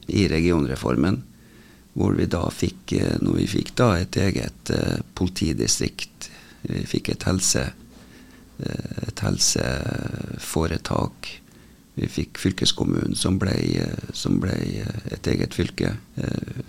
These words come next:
fylkesstatsforvalteren ble med, og så fikk vi også de frivillige organisasjonene og arbeidstakerorganisasjonene, arbeidsgiverorganisasjonene som fikk Møre og Romsdal. Så jeg tror det var en grunn til at vi klarte å få til det. Det var at vi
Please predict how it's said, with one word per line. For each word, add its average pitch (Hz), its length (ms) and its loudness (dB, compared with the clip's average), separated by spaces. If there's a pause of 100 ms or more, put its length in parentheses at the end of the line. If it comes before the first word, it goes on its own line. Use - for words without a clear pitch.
(100)
fylkesstatsforvalteren - 1300 0 (140)
ble 98 200 2
med, 50 240 2
og 50 140 0
så 50 320 0 (580)
fikk - 320 -2
vi 95 80 6
også - 320 2
de 95 80 0
frivillige 76 500 4
organisasjonene - 960 0
og - 80 -2
arbeidstakerorganisasjonene, - 2000 0 (120)
arbeidsgiverorganisasjonene 76 1600 0
som - 160 0
fikk - 320 -2
Møre 82 160 2
og 73 60 0
Romsdal. - 380 2 (280)
Så - 140 -8
jeg - 100 -2
tror 95 180 4
det 101 140 4
var 85 160 2
en 92 220 2
grunn 95 460 4
til 90 120 0
at - 160 -2
vi 87 60 2
klarte - 420 -2
å - 80 -2
få 90 160 0
til 73 160 0
det. 110 140 4 (680)
Det - 80 4
var 52 140 4
at - 180 -4
vi 50 320 2